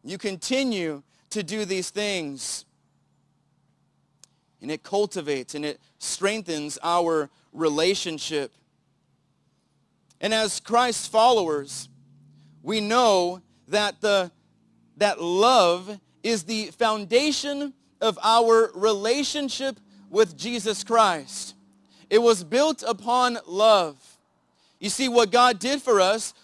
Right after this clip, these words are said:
was he showed us our love, the Bible says, through the giving of his son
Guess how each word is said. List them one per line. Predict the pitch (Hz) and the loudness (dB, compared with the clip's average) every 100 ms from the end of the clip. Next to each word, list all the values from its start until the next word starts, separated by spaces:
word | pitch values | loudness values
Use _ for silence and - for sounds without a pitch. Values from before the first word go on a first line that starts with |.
| - | 0
was | 233 220 | 0 0
he | 247 233 - _ | -4 -8 -8 _
showed | - - 277 302 | -12 4 6 8
us | 254 208 | 4 0
our | 180 190 | 0 2
love, | 170 165 151 | 2 0 0
the | 147 | -4
Bible | 156 165 151 156 | 0 0 0 -6
says, | - 170 190 202 - _ _ _ | -4 -2 -2 -6 -12 _ _ _
through | 247 247 247 233 - - | -2 2 2 -2 -8 -2
the | 214 | 0
giving | 170 269 277 247 | 0 -2 -2 0
of | 233 196 | 0 0
his | 214 196 | -6 -6
son | - 254 233 185 190 196 | -2 0 2 0 -6 -14